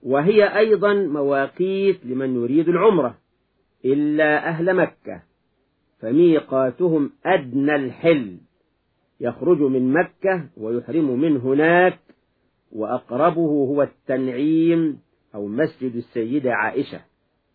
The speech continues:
ومن تجاوز الميقات دون إحرام وجب عليه أن يعود ليحرم منه،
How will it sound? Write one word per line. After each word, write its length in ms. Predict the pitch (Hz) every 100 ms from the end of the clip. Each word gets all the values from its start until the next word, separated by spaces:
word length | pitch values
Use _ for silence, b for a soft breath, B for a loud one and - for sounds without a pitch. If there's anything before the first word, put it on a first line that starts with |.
| _ _ _ _ _ _ -
ومن 440 | 107 120 147 147
تجاوز 680 | 147 135 147 147 147 143 139
الميقات 840 | 139 143 143 143 - 147 120 101
دون 440 | 104 104 151 147 131
إحرام 960 | 117 143 - 139 151 165 175 196 180 - _ _ _ -
وجب 380 | 135 123 110 110
عليه 560 | 101 120 151 135 113
أن 260 | - 147 135
يعود 580 | 135 135 143 156 113 107
ليحرم 600 | 107 123 156 135 151 165
منه، 480 | 170 190 226 185